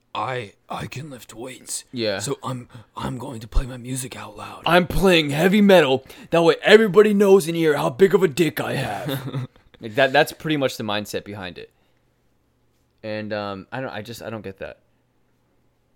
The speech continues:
Speaker 2: But yeah, I don't know. That's the lunk alarm at Planet Fitness. Another thing that's, like, the, the Planet Fitness gym itself is kind of different and weird.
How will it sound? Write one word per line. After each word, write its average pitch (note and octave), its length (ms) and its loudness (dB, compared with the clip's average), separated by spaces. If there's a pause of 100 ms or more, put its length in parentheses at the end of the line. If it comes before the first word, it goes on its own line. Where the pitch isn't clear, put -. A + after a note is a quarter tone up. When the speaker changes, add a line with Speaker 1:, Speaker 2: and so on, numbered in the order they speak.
(240)
Speaker 2:
But D#3+ 100 2
yeah, G#2+ 140 2
I A#2 40 -8
don't C3 80 -6
know. G2+ 140 -10 (100)
That's C#3+ 240 -2
the B2 200 -10
lunk A2+ 200 -6
alarm A2 160 -4
at G2 100 -8
Planet G#2+ 240 -10
Fitness. G#2+ 240 -12 (220)
Another F3 240 4
thing F3 200 -6
that's, D#3 180 -4
like, C#3+ 300 -2 (640)
the, C3 100 -10
the B2 300 -14
Planet A#3+ 280 -8
Fitness A#3 280 -8
gym D#3+ 160 -4
itself C3+ 500 -4
is G2 140 -12
kind A2 280 -10
of F#2+ 200 -14 (440)
different G2+ 380 -8
and G2 220 -14
weird. G2 420 -14